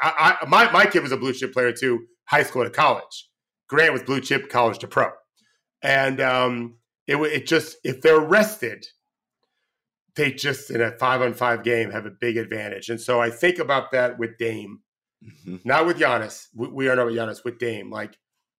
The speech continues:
Speaker 1: um, if he's got his energy about him,
Speaker 2: Yeah.
Speaker 1: uh, he can really light that team on fire.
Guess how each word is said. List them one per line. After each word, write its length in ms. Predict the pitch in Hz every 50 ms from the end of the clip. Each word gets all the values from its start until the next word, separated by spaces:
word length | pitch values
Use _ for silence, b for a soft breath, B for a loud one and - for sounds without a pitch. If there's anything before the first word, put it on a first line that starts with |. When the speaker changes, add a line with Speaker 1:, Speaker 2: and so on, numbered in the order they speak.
| _ _ _ _ -
Speaker 1:
um, 300 | 117 117 117 113 110 117
if 160 | 120 101 -
he's 180 | 127 143 135 -
got 360 | - 156 147 143 139 135 - -
his 160 | 127 123 117
energy 440 | 139 139 139 135 117 117 127 123 120
about 360 | 113 101 120 117 113 107 95
him, 380 | 110 107 104 104 101 98 - _ _ -
Speaker 2:
Yeah. 320 | 73 69 64 - 50 - 120 - _ _ _ _ _ _ - -
Speaker 1:
uh, 400 | - 135 117 113 113 117 113 104 - - _ _ _ _ _ _ -
he 120 | 139 147
can 240 | 143 143 135 120 117
really 320 | 120 131 127 123 123 123
light 280 | 117 113 117 117 117 117
that 180 | 120 117 110 117
team 220 | - 117 113 110
on 140 | 113 110 104
fire. 500 | 104 - 113 110 104 104 101 95 92 -